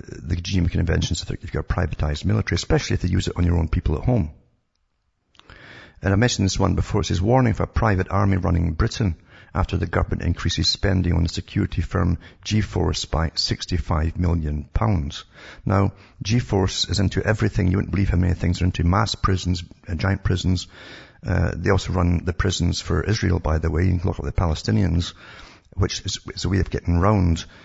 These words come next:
the Geneva Convention, because, again, if the Israelis did it themselves, they would be subject to the convention, even though they never signed it. But, um, the G-Force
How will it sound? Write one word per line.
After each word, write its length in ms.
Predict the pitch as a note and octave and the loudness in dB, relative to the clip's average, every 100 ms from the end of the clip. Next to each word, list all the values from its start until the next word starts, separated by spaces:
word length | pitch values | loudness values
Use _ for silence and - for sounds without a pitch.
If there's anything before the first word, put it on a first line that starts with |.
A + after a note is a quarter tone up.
| - - | -20 -8
the 280 | D#2+ E2+ E2 | -2 0 0
Geneva 340 | - F2+ E2+ | 0 0 0
Convention, 580 | - E2 A#2 A#2 - E2+ | 0 2 2 2 2 0
because, 300 | D#2+ - E2+ | 0 -2 -4
again, 440 | E2+ A#2 G2 F#2 | -2 2 2 2
if 160 | E2+ - | 0 -4
the 140 | E2+ | -2
Israelis 360 | E2+ - C3 G#2+ | 0 2 0 2
did 80 | E2 | 0
it 100 | - | 0
themselves, 640 | E2 E2+ B2+ G#2+ F2+ - - - - | -2 0 2 2 0 -4 -12 -20 -16
they 140 | - G2 | -4 0
would 220 | F2+ E2+ | 0 0
be 260 | E2+ E2 - | 0 0 -2
subject 420 | - - - - | -4 -2 -4 -8
to 60 | - | -16
the 140 | - | -4
convention, 720 | E2+ E2 F2 E2+ - E2+ E2+ - | 0 2 2 0 0 0 0 -2
even 160 | - F2+ | -2 0
though 80 | |
they 60 | D#2 | 0
never 120 | C#2 | -2
signed 300 | - G#2+ G#2+ | 0 2 2
it. 100 | F#2+ - - - - - - - | 0 -4 -20 -20 -20 -20 -20 -4
But, 300 | F#2+ F2 - | 0 0 2
um, 240 | F#2+ F#2 F#2 - - | 2 2 2 -4 -10
the 100 | - | -6
G-Force 560 | F#2 G2+ G2 - F2 - | 0 0 0 0 -2 -2